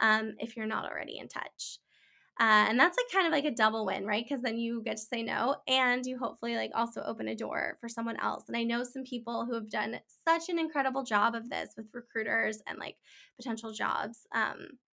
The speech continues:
in a way that I just so deeply celebrate and admire. Um, so also think of your no as, like,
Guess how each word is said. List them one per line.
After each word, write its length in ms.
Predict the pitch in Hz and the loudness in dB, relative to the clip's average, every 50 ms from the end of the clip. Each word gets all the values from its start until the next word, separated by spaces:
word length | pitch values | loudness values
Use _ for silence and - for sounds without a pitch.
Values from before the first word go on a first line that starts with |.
| - - - | -14 -8 -4
in 100 | 220 220 | -4 -2
a 40 | |
way 140 | 220 233 226 | -2 -2 -2
that 140 | 220 220 208 | -2 -2 -2
I 160 | 220 220 226 | -2 -2 -4
just 180 | 214 220 214 - | -4 -6 -8 -8
so 140 | - 226 220 | -6 -8 -6
deeply 480 | 214 - 220 233 226 - 214 220 214 | -8 -8 -10 -10 -8 -6 -4 -4 -4
celebrate 580 | 214 214 - 220 - 208 202 214 226 226 226 226 | -4 -2 -2 -2 -2 -2 -2 -2 -2 -4 -4 -4
and 140 | 233 226 220 | -4 -2 -2
admire. 640 | 220 214 208 220 - - - 202 226 247 277 311 - - - - - - - - _ - | -2 -2 0 0 0 0 2 4 4 4 4 2 -2 -10 -16 -16 -18 -18 -20 -4 _ 6
Um, 320 | 233 226 226 220 220 233 | 6 8 8 6 4 2
so 140 | 233 - 285 | 0 0 4
also 260 | 294 285 285 285 302 | 4 4 4 2 0
think 180 | 285 294 285 269 | -2 0 0 0
of 80 | 285 262 | -2 -2
your 140 | 262 247 | 0 0
no 240 | 240 233 226 226 226 | 2 2 2 2 2
as, 120 | 220 214 214 | 2 0 0
like, 220 | 214 208 208 - | 0 -2 -2 -6